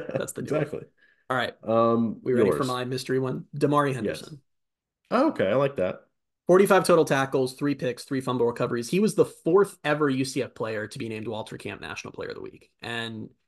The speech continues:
Speaker 2: he's one of those guys where, again, he was just, he wasn't someone we didn't know about just because he was a highly rated recruit that we were excited
Speaker 1: Yeah.
Speaker 2: for, but he went from,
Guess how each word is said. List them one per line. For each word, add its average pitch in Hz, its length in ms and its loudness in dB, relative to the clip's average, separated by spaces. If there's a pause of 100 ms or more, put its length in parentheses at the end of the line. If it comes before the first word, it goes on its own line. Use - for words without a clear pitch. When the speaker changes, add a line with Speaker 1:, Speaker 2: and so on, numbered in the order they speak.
(160)
Speaker 2:
he's 220 200 2
one 269 100 6
of 254 60 6
those 233 140 8
guys 190 260 2
where, 180 140 6
again, 190 240 4
he 165 160 -2
was 160 100 0
just, - 260 -6 (140)
he 202 240 -4
wasn't 254 260 0
someone 214 260 4
we 160 120 2
didn't 165 220 0
know 135 180 0
about 165 240 0
just 147 160 -10
because 139 260 -6
he 139 120 -4
was 127 100 -2
a 113 80 -6
highly 123 260 -2
rated 127 220 -2
recruit 131 320 -4
that 110 80 -4
we 120 140 -4
were 107 80 -6
excited 110 340 -2
Speaker 1:
Yeah. - 60 -14
Speaker 2:
for, 160 160 6
but 156 140 2
he 180 140 -2
went 165 220 2
from, 131 480 -2